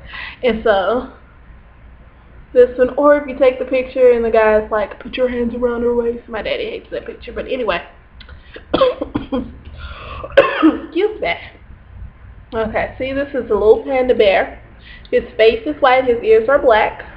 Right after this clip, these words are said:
The sun is not doing well with the white stuff today. But anyway, so he's very adorable, very much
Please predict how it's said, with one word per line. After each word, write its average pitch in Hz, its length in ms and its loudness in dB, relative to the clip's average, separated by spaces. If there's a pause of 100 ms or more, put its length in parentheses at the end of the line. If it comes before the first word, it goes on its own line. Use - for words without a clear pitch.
(840)
The - 220 -8
sun 262 300 2
is 214 100 -8
not 226 300 0 (560)
doing 262 280 2
well 233 440 4
with 220 120 2
the - 60 -10
white 311 360 0
stuff 190 280 -2
today. - 300 -8 (640)
But - 100 -8
anyway, 247 440 2 (1400)
so 190 500 0 (140)
he's 285 340 -2
very 214 460 2
adorable, - 640 -6 (580)
very 180 280 -4
much 151 220 -12